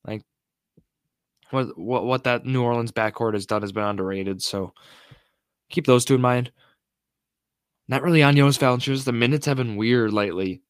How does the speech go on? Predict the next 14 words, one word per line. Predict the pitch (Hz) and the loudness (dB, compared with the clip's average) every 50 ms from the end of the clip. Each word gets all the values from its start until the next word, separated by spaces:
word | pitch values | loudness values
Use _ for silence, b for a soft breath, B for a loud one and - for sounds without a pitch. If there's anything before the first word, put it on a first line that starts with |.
| _ _ | _ _
Really | - 104 110 123 135 135 139 143 135 | -12 -4 -2 0 0 2 2 2 2
not | 131 131 120 123 | 4 4 2 2
have | 120 110 | 2 -2
been | 117 113 | -4 -4
a | 104 | -4
fan | 98 - 104 107 107 104 101 101 | -4 -4 -4 -2 -2 -4 -4 -4
with | 104 104 98 - | -6 -6 -6 -4
what's | 107 107 - - | -6 -6 -6 -4
going | - 113 113 110 | -4 -4 -2 -2
on | 107 101 101 101 98 95 - b b b b b b b b b _ _ _ _ _ _ _ | -2 0 -2 -2 -4 -6 -10 b b b b b b b b b _ _ _ _ _ _ _
with | - - | -8 -6
that | 101 90 - | -4 -4 -2
front | - 101 98 101 95 | -2 -2 -2 -2 -4
court | - - 92 87 85 90 - - | -6 -4 -2 -2 -2 -4 -6 -12